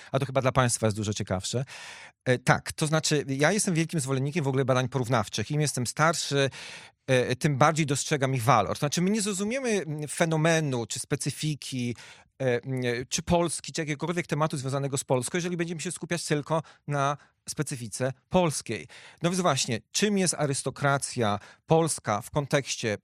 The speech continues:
Rosji, Prus, Austrii, Europy? Wtedy możemy to poznać, kiedy prowadzimy badania, e, e, porównawcze. E, kiedy, e,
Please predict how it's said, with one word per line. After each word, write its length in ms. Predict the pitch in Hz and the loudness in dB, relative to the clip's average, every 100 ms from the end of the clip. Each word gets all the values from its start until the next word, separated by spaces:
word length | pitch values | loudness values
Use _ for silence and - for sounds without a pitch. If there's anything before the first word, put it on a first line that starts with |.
| _ | _
Rosji, 560 | 120 139 135 - 107 - | -2 -2 -2 -8 -12 -14
Prus, 340 | - 135 - | -6 -6 -6
Austrii, 400 | 131 127 - - | -8 -8 -8 -8
Europy? 460 | 110 127 143 - 117 - _ _ _ _ _ _ _ _ | -2 2 2 0 -12 -14 _ _ _ _ _ _ _ _
Wtedy 180 | 196 202 | 2 4
możemy 300 | 196 196 170 | 2 2 -2
to 100 | 156 | -2
poznać, 400 | 160 139 170 - | -2 -2 -4 -8
kiedy 180 | 165 147 | -8 -6
prowadzimy 420 | 143 127 127 147 | -4 -4 -4 -4
badania, 460 | 123 117 113 117 123 - - _ | -2 -2 -2 -2 -4 -8 -20 _
e, 240 | 123 113 | 2 2
e, 200 | 117 113 | 4 2
porównawcze. 680 | 113 120 113 101 - - - - - - | 2 2 2 0 -2 -8 -10 -12 -12 -6
E, 180 | - 143 | 2 2
kiedy, 360 | - 196 214 196 | 2 4 4 4
e, 240 | 185 170 | 0 -2